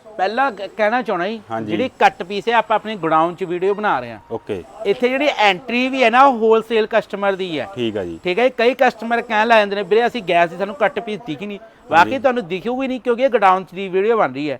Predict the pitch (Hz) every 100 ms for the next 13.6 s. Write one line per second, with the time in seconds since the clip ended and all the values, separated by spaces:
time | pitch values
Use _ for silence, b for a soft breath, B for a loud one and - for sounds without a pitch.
0 | 120 104 113 95 240 254 202 190 269 269
1 | 214 170 175 202 294 294 269 277 294 277
2 | 277 285 247 269 202 220 269 294 285 285
3 | 208 190 165 165 139 131 127 117 110 98
4 | 92 73 - 160 196 226 226 240 262 214
5 | 185 220 180 139 107 98 92 113 98 90
6 | 160 156 214 233 - 214 262 226 247 -
7 | 285 233 214 175 131 117 104 _ 104 98
8 | 92 90 _ 180 233 262 254 277 220 226
9 | 226 220 214 214 269 - 247 202 - 139
10 | - - 110 104 98 90 90 143 123 165
11 | 220 240 202 185 214 262 285 226 196 -
12 | 254 294 233 285 214 196 - 120 98 _
13 | _ 110 107 98 85